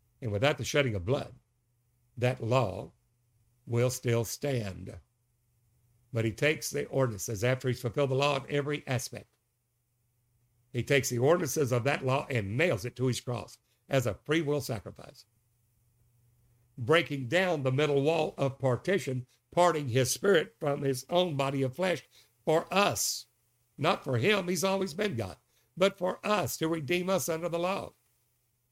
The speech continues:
He breaks down the middle wall of partition, thereby making peace with God and all mankind.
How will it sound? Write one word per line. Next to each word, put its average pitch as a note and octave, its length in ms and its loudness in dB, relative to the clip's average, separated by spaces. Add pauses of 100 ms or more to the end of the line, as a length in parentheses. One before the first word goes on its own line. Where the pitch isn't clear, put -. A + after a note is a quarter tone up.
(1300)
He D#3 120 -2
breaks D3+ 280 0
down G3 200 0
the F3+ 60 -4
middle C#3 240 2
wall A2+ 160 2
of G#2 80 -8
partition, B2 460 -4 (260)
thereby D3 400 2
making E3 400 -4
peace F#3 400 -2 (320)
with B2 260 0
God E3 400 2
and D#3 380 -2
all A#2+ 320 0
mankind. G#2 580 -6